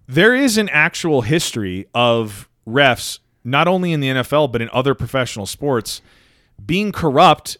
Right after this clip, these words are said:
and officiating games in a certain way to make sure certain players are successful and certain teams are successful.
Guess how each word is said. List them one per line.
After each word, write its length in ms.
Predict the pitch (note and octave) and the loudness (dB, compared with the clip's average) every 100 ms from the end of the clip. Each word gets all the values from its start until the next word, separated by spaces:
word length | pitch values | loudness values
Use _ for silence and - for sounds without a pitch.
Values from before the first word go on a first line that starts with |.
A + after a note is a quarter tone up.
| _ | _
and 640 | C3+ C3+ B2+ B2 A#2+ - - _ _ _ - | -4 -2 -2 -2 -6 -10 -18 _ _ _ -8
officiating 600 | B2 F3+ F#3+ G3+ E3+ D3+ | -4 -2 -2 -2 0 -2
games 380 | B2 D3+ D#3 B2 | 0 0 0 -2
in 100 | B2+ | -4
a 40 | |
certain 380 | B2 D3 C#3 B2+ | -2 0 0 0
way 160 | B2 B2+ | 0 -2
to 140 | - | -2
make 180 | B2 B2 | -6 -4
sure 160 | - A2+ | -4 -4
certain 320 | - A#2+ G#2 | -4 -6 -6
players 360 | - C#3+ D#3+ D#3+ | -2 0 2 0
are 80 | |
successful 460 | D3+ - D#3 D3 D3+ | -2 -4 -6 -6 -6
and 100 | A#2 | -6
certain 220 | B2+ G#2+ | -6 -6
teams 260 | - C3+ G2 | -6 -8 -6
are 40 | |
successful. 600 | - F#2 - E2+ - C#2+ | -10 -10 -10 -10 -14 -20